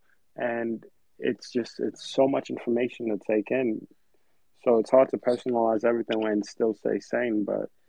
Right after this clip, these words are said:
it's, it, when I heard it or when I've been reading the threads of, you know, actual people going through what they're going through, I, obviously I feel sad and I'm just sorry for them because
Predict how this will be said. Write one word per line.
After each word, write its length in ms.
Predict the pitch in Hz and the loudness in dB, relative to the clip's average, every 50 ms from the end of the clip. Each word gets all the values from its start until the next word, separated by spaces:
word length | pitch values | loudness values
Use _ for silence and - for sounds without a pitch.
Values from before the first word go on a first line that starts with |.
| _ _ _ _ _ _ - | _ _ _ _ _ _ 4
it's, 240 | 135 127 - - - - - - | 4 4 4 2 -6 -12 -2 4
it, 120 | - 147 151 151 143 - - - - 131 127 | 8 8 8 8 6 0 -4 -4 0 4 6
when 140 | 143 147 156 | 8 8 8
I 140 | 147 135 123 | 8 6 6
heard 340 | 117 120 135 147 165 175 170 | 4 6 8 10 10 10 10
it 120 | 170 147 | 8 8
or 140 | 135 127 123 117 | 6 6 6 4
when 260 | 113 127 135 131 127 | 4 2 2 2 2
I've 200 | 123 120 113 117 | 2 0 0 -2
been 200 | 123 120 117 120 | -2 0 2 2
reading 340 | 131 139 139 135 131 127 123 | 4 2 2 2 0 0 0
the 300 | 120 120 117 113 113 - _ - | 2 0 0 -2 -4 -6 _ 0
threads 300 | 127 131 131 127 117 123 | 2 2 2 2 2 0
of, 240 | 123 117 113 110 107 120 120 | 0 2 0 0 -4 -6 -6
you 60 | 123 | -6
know, 140 | 120 113 120 - 113 120 | -4 -4 -4 -4 -4 -4
actual 260 | 123 - - 135 131 120 | -4 -4 -4 -4 -4 -4
people 320 | - 127 127 - - 120 | -4 -4 -6 -6 -6 -6
going 280 | 110 107 123 120 120 117 | -4 -2 -2 -2 -4 -6
through 140 | - 120 117 | -10 -8 -6
what 140 | 113 110 - | -6 -6 -4
they're 120 | - 113 107 104 120 117 | -4 -4 -4 -2 -4 -4
going 160 | 117 117 107 | -4 -6 -8
through, 240 | - 117 107 110 113 | -4 -2 -2 0 0
I, 140 | 110 110 110 - - - 120 123 127 131 | 0 0 -2 -2 -4 -4 -4 -2 0 -2
obviously 340 | 127 131 127 - - 123 | -2 -4 -8 -4 0 0
I 80 | 113 110 | 0 0
feel 220 | - - 117 123 | 0 -2 -4 -4
sad 340 | - - 113 117 117 117 110 | -2 0 2 2 2 2 2
and 180 | 113 110 104 98 107 110 - | 0 -2 -2 -4 -8 -12 -14
I'm 140 | 104 104 107 - | -14 -14 -14 -16
just 200 | 101 - _ _ _ _ _ _ _ _ _ _ _ - | -18 -20 _ _ _ _ _ _ _ _ _ _ _ -2
sorry 380 | - - 123 131 139 139 135 123 | 4 8 10 10 10 10 8 6
for 140 | - - 120 | 2 -2 -2
them 180 | 120 120 120 | -2 0 0
because 300 | 113 117 - - 120 110 | 0 0 0 -2 -4 -6